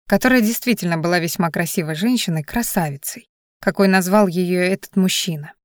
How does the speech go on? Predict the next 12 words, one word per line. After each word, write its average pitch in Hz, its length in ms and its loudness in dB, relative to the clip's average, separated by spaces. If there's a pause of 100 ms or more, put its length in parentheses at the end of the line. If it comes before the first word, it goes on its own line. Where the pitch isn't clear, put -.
(440)
Но 208 220 4
так 285 220 -2
вспомнить 233 680 2
не 190 160 4
смогла. 156 520 -2 (880)
Домой 240 340 6
мы 220 160 8
в - 80 0
тот 220 200 2
день 226 240 6
вернулись 208 460 6
поздно, 190 500 0